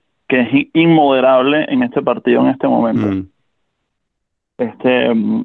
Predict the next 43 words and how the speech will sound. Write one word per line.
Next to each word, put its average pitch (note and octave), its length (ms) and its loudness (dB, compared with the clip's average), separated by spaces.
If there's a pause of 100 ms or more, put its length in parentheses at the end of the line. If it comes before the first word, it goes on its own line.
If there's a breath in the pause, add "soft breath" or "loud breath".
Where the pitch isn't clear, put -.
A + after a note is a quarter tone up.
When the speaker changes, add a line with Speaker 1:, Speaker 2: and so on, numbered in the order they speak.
Speaker 1:
y C#3 320 4
especialmente, C#3 920 0 (200)
eh, A#2 600 0
aquí B2+ 180 -2
en B2 100 2
Turingia D#3 420 2
hay D3 80 2
un D3 100 2
tipo D3+ 220 2
que C#3 100 2
todo - 120 -2
el C3 60 2
mundo D3 220 4
detesta, C#3+ 560 -2 (640)
que A#2+ 80 0
el G#2+ 100 0
tipo A2 260 0
dice B2+ 300 -2
cosas, C#3 680 -2
eh, - 140 -20
eh, G#2 380 -6 (400)
o - 40 -14
sea, G#2+ 240 -6
horribles C#3 880 -2 (720)
y, G#2 840 -4
y A#2 40 0
han, A2 160 2
o - 180 -4
sea, B2+ 140 0
y, A2 400 -2 (140)
y A#2 120 -4
han G#2+ 200 0
conseguido C3+ 500 0
que C#3+ 80 0
el B2+ 80 -2
tipo B2+ 220 -2
escribiera B2 380 0
en C#3 60 0
un, C#3+ 160 0
o - 40 -6
sea, B2 220 0
descubrieron A#2 640 0
por, D3 240 -4